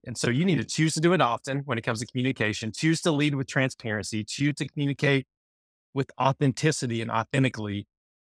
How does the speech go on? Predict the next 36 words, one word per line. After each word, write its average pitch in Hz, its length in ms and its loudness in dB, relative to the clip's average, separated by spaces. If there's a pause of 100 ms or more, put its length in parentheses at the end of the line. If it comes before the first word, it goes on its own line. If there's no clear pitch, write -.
(140)
choose 160 300 0
to - 140 0
ask 131 240 2
questions 160 480 2
to 135 80 0
learn 123 240 0
how 143 180 2
you're 135 220 4
doing, 143 440 2
even 143 220 2
providing 131 500 2
clarity 110 680 0
or 135 160 4
whenever 123 260 4
someone 127 340 0
may 120 140 0
be 110 180 -2
confused, 107 600 -6 (340)
but 110 140 -2
don't 139 260 6
let 131 200 0
that 113 200 0
silence 120 680 2
gap 120 280 0 (200)
persist. 110 480 -4
I've 107 80 -4
seen 120 180 2
many 127 180 4
leaders 117 540 0 (320)
compromise 127 600 4
their 110 120 0
credibility 110 640 2
because 101 280 -4
they 98 100 -8
didn't 104 220 -4
communicate. 98 500 -12